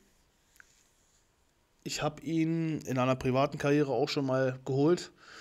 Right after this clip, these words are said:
Ich glaub, ich hatte das auch schon mal erzählt. Und, ähm,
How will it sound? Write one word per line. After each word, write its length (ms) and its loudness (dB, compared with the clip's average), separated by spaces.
Ich 100 -20
glaub, 160 0
ich 80 -4
hatte 140 0
das 180 -4
auch 220 -2
schon 100 -4
mal 140 2
erzählt. 480 -2
Und, 380 -8
ähm, 380 -6